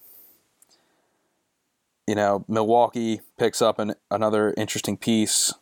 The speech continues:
for them. Not really sure what Portland was, uh, you know, I like w-, one thing Portland did. I like the Swanigan pick, but I don't love the, I don't love them trading up to get Zach Collins.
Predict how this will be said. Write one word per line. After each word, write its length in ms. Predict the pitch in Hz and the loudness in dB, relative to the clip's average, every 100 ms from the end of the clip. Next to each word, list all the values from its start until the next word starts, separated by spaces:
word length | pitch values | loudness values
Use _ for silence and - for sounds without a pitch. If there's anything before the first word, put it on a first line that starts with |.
| _ _ - | _ _ -6
for 100 | 101 | 0
them. 440 | 135 135 131 120 - _ _ _ _ _ _ _ _ _ _ _ _ _ _ _ _ _ _ _ _ | 2 2 0 -4 -12 _ _ _ _ _ _ _ _ _ _ _ _ _ _ _ _ _ _ _ _
Not 240 | - 135 120 | 0 2 4
really 140 | 131 | 2
sure 160 | 123 123 | 4 2
what 140 | - | 2
Portland 520 | - 139 123 123 117 | 0 0 2 0 0
was, 160 | 110 107 - | 0 0 -4
uh, 80 | - | -2
you 60 | 113 | 0
know, 240 | 98 95 - | 0 0 0
I 100 | 110 | 2
like 280 | 123 123 - | 2 0 -2
w-, 180 | 101 - _ | -10 -10 _
one 280 | - 123 139 | -4 -2 0
thing 200 | 135 127 | -2 -2
Portland 400 | 120 127 113 117 | 2 2 2 2
did. 240 | 117 117 107 | 4 4 4
I 80 | |
like 160 | 104 110 | 0 -2
the 80 | - | -6
Swanigan 760 | - 113 110 107 - 107 107 | 0 0 0 -4 -6 -4 -4
pick, 380 | - 110 110 104 _ - | 0 2 2 0 _ -10
but 80 | - | -6
I 60 | |
don't 240 | 95 135 - | -2 -2 0
love 240 | 120 110 | -2 0
the, 320 | 113 107 104 - _ _ _ _ _ _ _ _ _ 113 | 0 2 0 -4 _ _ _ _ _ _ _ _ _ -4
I 40 | |
don't 140 | 120 | -2
love 200 | - 120 | 0 0
them 160 | 113 107 | 0 -4
trading 540 | - - 117 117 107 104 | -4 -2 0 2 -2 0
up 280 | 110 107 | 0 0
to 80 | - | -4
get 180 | 87 - | -8 -2
Zach 220 | - 98 | 0 -2
Collins. 680 | - - 123 104 85 87 - | -4 -2 0 0 -2 -6 -8